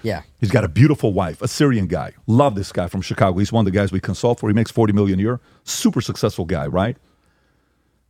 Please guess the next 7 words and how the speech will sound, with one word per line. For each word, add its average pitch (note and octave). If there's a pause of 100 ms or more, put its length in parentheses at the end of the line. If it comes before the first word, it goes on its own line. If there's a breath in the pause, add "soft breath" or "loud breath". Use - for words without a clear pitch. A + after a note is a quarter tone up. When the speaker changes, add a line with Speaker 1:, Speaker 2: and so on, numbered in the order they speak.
(300)
Speaker 2:
We're A#2
having D#3+
this D#3
meeting, A2 (680)
and A#2+
he A#2
says, A#2+